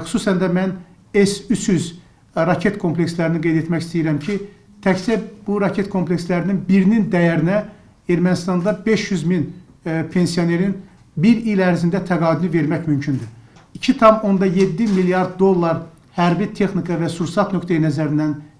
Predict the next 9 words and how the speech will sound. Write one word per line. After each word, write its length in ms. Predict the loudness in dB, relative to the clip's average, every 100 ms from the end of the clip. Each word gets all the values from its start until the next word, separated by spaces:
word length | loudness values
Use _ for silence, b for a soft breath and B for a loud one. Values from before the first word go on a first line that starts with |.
| _ -2
Ermənistana 580 | 0 0 -2 -2 -2 0
dəyən 260 | 0 0 0
zərəri 360 | 0 0 0
aradan 300 | -2 -2 0
qaldırmaq 440 | 0 -2 -2 -4 -4
üçün 240 | -6 -6 B B B _
Ermənistanın 520 | 0 0 0 0 0 0
dövlət 320 | 0 -2 -2
büdcəsində, 640 | -4 -2 -2 -2 -2 -2